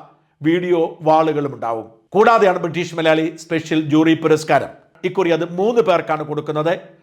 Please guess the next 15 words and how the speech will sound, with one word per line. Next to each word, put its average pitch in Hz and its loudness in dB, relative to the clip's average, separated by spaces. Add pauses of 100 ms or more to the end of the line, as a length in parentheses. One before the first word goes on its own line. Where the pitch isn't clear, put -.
(200)
പ്രമുഖരായ 160 0 (180)
മൂന്ന് 143 -6
പേർക്ക്. 110 -12 (580)
ഇതൊന്നും 262 4
ഒരുമിച്ച് 240 0
വെച്ച് 220 2
ബോറടിപ്പിക്കാതെ 180 0
പല 202 2 (140)
സമയങ്ങളിലായി 190 -4 (300)
ഇരുപത് 226 2
മിനിറ്റിലധികം 190 -2 (100)
നഷ്ടപ്പെടാത്ത 180 -2
തരത്തിലാണ് 160 -4 (340)
ഏർപ്പാടാക്കുന്നത്. 143 -4
ബാക്കി 156 -2